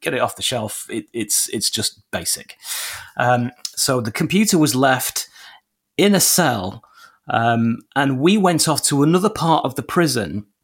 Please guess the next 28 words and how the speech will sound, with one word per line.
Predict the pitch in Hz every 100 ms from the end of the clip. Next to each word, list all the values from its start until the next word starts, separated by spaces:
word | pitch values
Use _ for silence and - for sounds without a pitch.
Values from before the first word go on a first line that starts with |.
| _ _ _ _ _ -
uh, | 139 127 127
where | 123 127
we're | 123 135
all | 147
standing | - 147 131
in | 123
an | 127
open | 139 135 120
area, | 135 131 120 107
if | 104
you | 110
recall, | 104 120 104
Yvette. | 98 87 69 - - - - - - -
And | 127 127 123
you, | - 147 185
you | 151 170
were, | 190 175 - 156
you | 165
were | 180
calling | 175 - 240 262 220
out | 185 160
the | 156
names | 160 151 143 147 127 98
of, | 156 147 131 110 - _ _ -
uh, | 139 135 - _ _
past, | - - - - - - -
um, | 120 127 127 - _ _ _
prisoners. | 202 226 151 95 - -